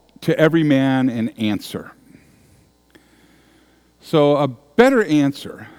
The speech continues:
<laughs> or a better question is about Christ and Him crucified. The better answer to somebody who is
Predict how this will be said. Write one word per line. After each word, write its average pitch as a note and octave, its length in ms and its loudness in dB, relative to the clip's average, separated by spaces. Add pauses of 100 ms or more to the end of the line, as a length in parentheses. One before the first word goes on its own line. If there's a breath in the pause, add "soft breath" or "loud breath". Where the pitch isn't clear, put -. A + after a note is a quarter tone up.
(720 loud breath)
<laughs> - 80 -2 (1080 loud breath)
or A#2+ 200 2
a A2+ 80 0
better C#3+ 320 0
question - 800 -8 (840 soft breath)
is B2 200 -8
about A#2 640 -4
Christ C3+ 600 -4
and A2+ 120 -6
Him A2 240 -4
crucified. F2 880 -10
The G2 80 -10
better F#3+ 360 -2
answer B2+ 640 -4 (840 soft breath)
to B2 120 -6
somebody C3+ 480 0
who A2+ 180 -4
is G2 160 -8